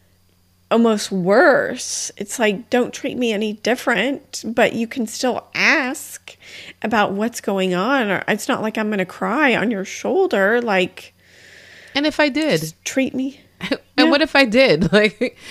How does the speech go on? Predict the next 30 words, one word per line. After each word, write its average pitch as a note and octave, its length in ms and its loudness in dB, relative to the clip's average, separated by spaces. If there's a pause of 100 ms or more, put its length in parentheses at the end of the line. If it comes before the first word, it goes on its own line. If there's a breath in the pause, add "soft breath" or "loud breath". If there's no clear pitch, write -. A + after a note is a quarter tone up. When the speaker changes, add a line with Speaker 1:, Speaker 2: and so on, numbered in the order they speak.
(340 loud breath)
Speaker 2:
you G3+ 200 -2
know? F#3 340 0
Like, C#4+ 100 0
Speaker 1:
That's C4 240 6
Speaker 2:
what's, A#3 120 4
Speaker 1:
true. F4+ 260 2
Speaker 2:
what's, B3 340 -4 (260)
what's A#3+ 280 -4
the A#3 100 -2
problem A3+ 440 2
in G3+ 120 0
doing G#3 320 -4
that? D3 220 -2
Like, D#3 340 -2 (680 soft breath)
but F#3+ 180 4 (220)
to - 100 -6
be F3+ 180 -4
ostracized, D#3 760 0
that's, D#3+ 220 -10 (140)
that's D3+ 240 -8
rough. - 420 -6 (360)
Did F#3+ 240 -2
you, G3+ 840 0 (560)
did E3+ 160 2
you F3 100 6
address D3 280 4
that D4 320 0 (2250)
with G#3 160 -6
them? C4 220 -4
Speaker 1:
No. G3 380 4